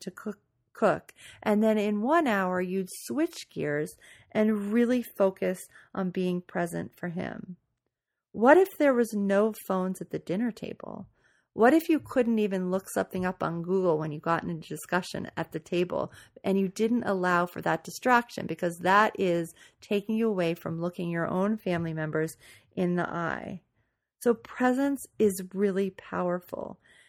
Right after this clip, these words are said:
and you can get a ton done in an hour of being present if you're focused on one thing. And I can promise you in that hour, even if you get a ton done,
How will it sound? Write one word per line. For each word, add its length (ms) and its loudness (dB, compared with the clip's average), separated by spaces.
and 220 2
you 140 2
can 160 -2
get 240 0
a 80 -2
ton 580 0
done 460 0
in 160 2
an 220 2
hour 400 4
of 240 -4
being 280 -4
present 680 -8
if 180 -4
you're 160 -2
focused 600 0
on 280 -2
one 480 -2
thing. 400 -2
And 120 -2
I 120 2
can 180 -2
promise 540 -2
you 180 -6
in 200 0
that 220 0
hour, 540 -2
even 300 2
if 120 -2
you 140 0
get 340 2
a 100 -2
ton 500 -2
done, 440 -2